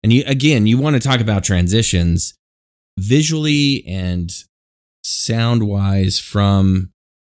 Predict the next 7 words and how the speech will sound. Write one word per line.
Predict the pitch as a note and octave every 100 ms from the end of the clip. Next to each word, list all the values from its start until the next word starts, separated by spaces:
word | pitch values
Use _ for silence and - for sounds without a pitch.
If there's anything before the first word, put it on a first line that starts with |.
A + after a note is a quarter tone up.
| -
a |
transition | - G2+ F#2 F2+ G2 G#2 A2 G2+ F#2+ -
of | F2+ F2 E2+ E2 F#2+ - _ _ _ _ _ _ _ _ _ -
Hollywood | B2 B2 G#2+ G2
Studios, | - G#2 G2 F#2 F#2 F#2 E2+ - - - _ _ _ -
you | F#2+
know, | F2+ E2 D#2+